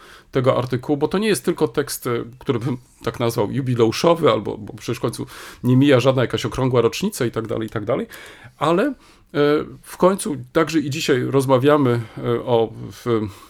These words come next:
mm, tych n-, nowych relacjach naszych, e, z sąsiadami, z sąsiadem niemieckim, ale także i z Unią Europejską, tak więc myślę, że to też ma być jakiś taki chyba, e,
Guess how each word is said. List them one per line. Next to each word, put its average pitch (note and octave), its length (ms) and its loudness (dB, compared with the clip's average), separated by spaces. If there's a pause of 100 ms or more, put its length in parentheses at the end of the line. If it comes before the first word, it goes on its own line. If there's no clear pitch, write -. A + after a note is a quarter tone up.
(120)
mm, A2 380 -6 (580)
tych E3 180 -4
n-, C3 580 -2
nowych D#3+ 400 6
relacjach C#3 720 4
naszych, B2 560 -2
e, G#2+ 280 -4
z - 40 -12
sąsiadami, B2+ 840 -2
z - 60 -10
sąsiadem A2+ 400 -2
niemieckim, B2+ 380 -2
ale A#2 120 0
także A2 240 -4
i - 80 -10
z - 80 -12
Unią C3+ 160 0
Europejską, B2 540 -4
tak A2 160 -4
więc A2 240 -6
myślę, A2+ 260 -4
że G#2+ 120 -6
to - 120 -16
też - 280 -12
ma A#2 240 -2
być A#2+ 360 -6
jakiś A#2+ 340 -6
taki B2+ 280 -6
chyba, A#2 320 0
e, - 560 -12